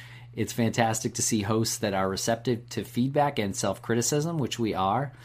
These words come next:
"Part of the appeal of the show is that the hosts allow several competing theories and cases to be discussed openly and respectfully, each on their own merits. I'm really excited to see where this podcast goes and can't wait to see the documentary." Of course, she's talking about our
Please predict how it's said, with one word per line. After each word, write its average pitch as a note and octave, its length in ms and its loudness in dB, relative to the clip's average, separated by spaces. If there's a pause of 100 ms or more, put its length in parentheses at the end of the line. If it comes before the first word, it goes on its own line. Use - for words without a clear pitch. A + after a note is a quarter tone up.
(320)
"Part C3 160 4
of B2 60 2
the B2 100 6
appeal A#2+ 300 4
of G#2+ 120 2
the G2 80 0
show G#2 260 4
is G2+ 140 0
that G2+ 100 -4
the G2+ 60 -4
hosts G#2 260 0
allow F#2+ 300 2
several D3+ 340 4
competing A2 440 4
theories G2+ 380 2
and C3 220 4
cases G#2 380 2
to - 80 0
be G2 100 2
discussed G#2 440 -2
openly G#2 380 -2
and G2+ 140 0
respectfully, F#2+ 640 -2 (160)
each D3+ 300 4
on G#2+ 180 0
their G#2 180 2
own G#2+ 260 2
merits. E2 520 -2 (340)
I'm F#2 180 4
really A#2+ 200 10
excited A2+ 400 4
to A2 60 4
see A2+ 180 6
where A2 140 4
this G#2 180 2
podcast G#2 500 2
goes B2+ 260 4
and E2 160 -2
can't B2 280 0
wait A2 200 2
to - 60 -4
see - 160 0
the G2 140 -4
documentary." E2+ 680 2 (640)
Of - 80 -12
course, G#2+ 200 6
she's - 180 2
talking F2+ 300 2
about E2+ 380 0
our E2+ 480 2